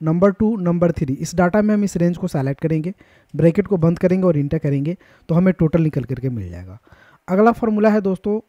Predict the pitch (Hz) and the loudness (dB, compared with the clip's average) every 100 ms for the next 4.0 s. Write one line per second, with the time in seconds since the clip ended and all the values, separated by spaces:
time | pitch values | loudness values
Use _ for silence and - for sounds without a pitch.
0 | _ _ - - 196 208 214 - - 185 | _ _ -6 0 4 4 0 -4 0 2
1 | 190 185 180 147 143 117 104 - - _ | 6 4 4 -2 -2 -4 -8 -14 -20 _
2 | _ _ - 147 170 226 226 226 220 190 | _ _ -2 0 2 2 2 2 2 0
3 | 139 156 - _ _ _ _ - 208 226 | 0 -4 -8 _ _ _ _ 0 2 2